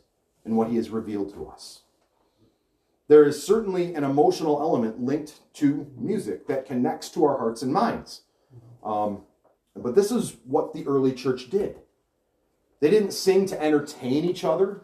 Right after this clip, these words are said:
or to keep people coming back to the church. No, they sang as expressions of thankfulness, as an expression of worship of the one true and living God.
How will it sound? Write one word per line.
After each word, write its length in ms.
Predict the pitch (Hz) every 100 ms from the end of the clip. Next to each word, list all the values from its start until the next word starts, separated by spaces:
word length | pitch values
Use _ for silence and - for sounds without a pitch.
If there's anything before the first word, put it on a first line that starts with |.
| _
or 200 | 120 120
to 140 | 120 - -
keep 280 | 190 190 -
people 440 | 185 160 151 - -
coming 280 | 175 160
back 280 | 143 147 160
to 80 | 151
the 120 | 127
church. 540 | - 190 151 - - - - - _ -
No, 140 | 160
they 140 | 151 151
sang 520 | - 190 190 175 - - -
as 180 | 156 147
expressions 840 | - - - 196 190 - 190 160
of 180 | 131 131 -
thankfulness, 840 | 160 180 - 190 190 190 - - _ _ -
as 120 | 127
an 120 | 131 135
expression 460 | - 185 190 185
of 160 | 139 113
worship 640 | 123 127 185 - 208 -
of 140 | - 117
the 60 |
one 320 | 131 135 156 160
true 240 | 151 147
and 120 | 131
living 240 | 123 120 113
God. 160 | -